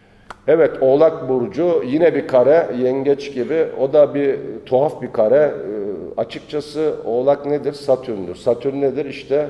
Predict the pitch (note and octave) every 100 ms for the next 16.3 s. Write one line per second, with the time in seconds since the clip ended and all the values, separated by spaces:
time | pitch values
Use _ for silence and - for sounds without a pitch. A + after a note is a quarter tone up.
0 | - A#2+ B2+ B2+ C#3 C#3 B2+ A#2+ A#2+ B2
1 | C3 B2+ G#2 - E2+ F2 D3 - - -
2 | - - _ G2+ B2 B2+ C#3 - C#3 C3+
3 | A#2+ B2+ B2+ - C#3 A2 - - - -
4 | - - - F#2 F#2 F2 D2+ A#1 - -
5 | - A#2+ C#3+ C#3+ A#2+ - - - - -
6 | A#2+ B2 A2 C3 C3 C#3 C3 B2 - B2
7 | B2 A2 - - G2 C3 - - - -
8 | - F#2 F#2 F#2+ - - - C3 C3 -
9 | - - C3+ C3 A2+ G#2+ A#2 - - -
10 | - A2 F2 - G2+ A2 A2+ A2+ A2 A#2+
11 | A2+ A2 A#2 - F2+ G#2+ A2 G#2+ G#2 B2
12 | A2 G#2+ A2 - - A2+ A2+ A#2 A#2 C3
13 | A#2 - - A#2 A#2 G#2+ A2 G#2+ G#2+ G#2+
14 | A2 G#2+ A2+ A2+ G#2 - G#2+ A2 A2+ A2+
15 | A2 - G2+ G#2+ A2+ G#2+ G#2+ G#2+ G#2+ -
16 | F#2+ F#2+